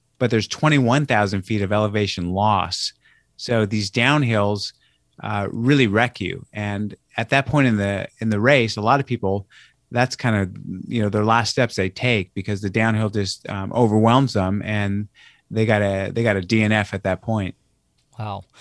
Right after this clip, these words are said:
Speaker 2: So you end up breakdown crying with about two miles left in this race. Why?
Speaker 1: Uh, it was just, you know, it was a reflection on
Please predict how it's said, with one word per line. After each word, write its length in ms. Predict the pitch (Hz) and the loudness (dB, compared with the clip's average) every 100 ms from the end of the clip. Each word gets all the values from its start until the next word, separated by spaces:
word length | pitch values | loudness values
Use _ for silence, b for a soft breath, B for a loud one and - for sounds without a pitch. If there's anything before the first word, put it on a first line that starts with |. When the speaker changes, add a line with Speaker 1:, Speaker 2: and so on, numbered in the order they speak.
| B B B B B _ | B B B B B _
Speaker 2:
So 300 | - 170 165 | -2 2 2
you 160 | 160 | 2
end 100 | 202 | 2
up 140 | 233 156 | 2 4
breakdown 480 | 156 170 175 151 131 | 4 4 2 0 0
crying 580 | 156 151 139 110 101 87 | 2 4 4 2 -2 -8
with 160 | 131 123 | -10 -4
about 260 | 127 131 123 | 2 2 2
two 140 | 151 | 0
miles 320 | 143 135 120 | 4 4 4
left 260 | 117 123 - | 2 0 2
in 60 | |
this 180 | 123 113 | -2 0
race. 360 | 123 113 95 - | 0 0 -2 -2
Why? 300 | 117 107 85 _ _ _ _ _ _ _ _ _ _ _ _ _ _ - b b b _ _ _ | 0 0 -2 _ _ _ _ _ _ _ _ _ _ _ _ _ _ -20 b b b _ _ _
Speaker 1:
Uh, 200 | 147 175 | 2 4
it 60 | 175 | 4
was 140 | 190 | 4
just, 320 | 226 196 - _ | 2 0 -4 _
you 500 | 135 127 139 156 160 | -20 -20 -10 -2 2
know, 180 | 156 151 | 4 4
it 140 | 131 | 4
was 200 | 143 139 | 2 0
a 140 | 139 | 0
reflection 600 | 139 131 160 160 - 139 | 0 0 2 0 0 2
on 420 | 127 123 123 123 | 4 4 2 -2